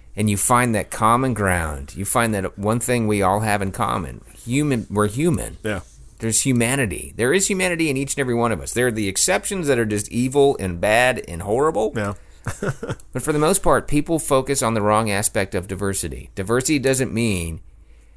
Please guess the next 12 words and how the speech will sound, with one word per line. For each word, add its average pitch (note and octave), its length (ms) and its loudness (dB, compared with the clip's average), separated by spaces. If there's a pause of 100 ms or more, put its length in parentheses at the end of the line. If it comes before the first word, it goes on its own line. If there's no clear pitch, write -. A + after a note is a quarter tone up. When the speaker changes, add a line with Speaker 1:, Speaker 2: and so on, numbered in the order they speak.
(140)
Speaker 1:
you G#2 100 -2
know, E2 180 -2
you G#2 220 -4
sell A#2+ 360 4
it, - 100 -4
you, G2 220 0
you G#2 180 0
highlight G2+ 680 2
what G2 420 0
makes G#2+ 260 0
everybody F2 340 0
different. E2+ 500 -2